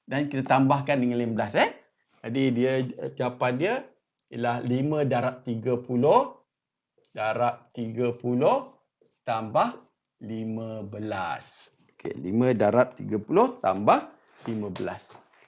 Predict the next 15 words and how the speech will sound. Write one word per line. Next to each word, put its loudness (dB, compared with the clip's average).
Okey, -10
ya, -2
jadi 0
untuk -4
lima 6
bungkusan, 0
setiap -2
bungkusan 0
ada -2
tiga -4
puluh -8
paket -2
dan 0
lima 2
belas -4